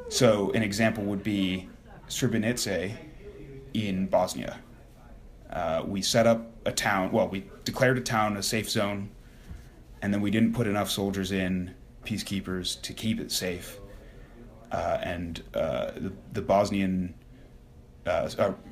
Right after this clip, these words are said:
Serbian military, paramilitary groups came in and killed eight thousand Muslim boys and men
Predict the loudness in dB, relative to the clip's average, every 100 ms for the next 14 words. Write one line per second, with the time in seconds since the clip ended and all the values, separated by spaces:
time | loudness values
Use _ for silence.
0 | -14 -4 4 6 6 6 4 0 -2 -8
1 | -6 2 4 4 4 2 4 4 4 2
2 | -2 -2 -4 -4 -2 0 0 0 -2 -6
3 | -6 -4 -4 -4 -2 0 -2 -8 -16 -20
4 | -20 -8 -2 -2 4 4 4 0 -6 -6
5 | -12 -16 -20 -20 -6 -2 -2 -2 -2 -2
6 | -4 -4 -4 -2 -2 -6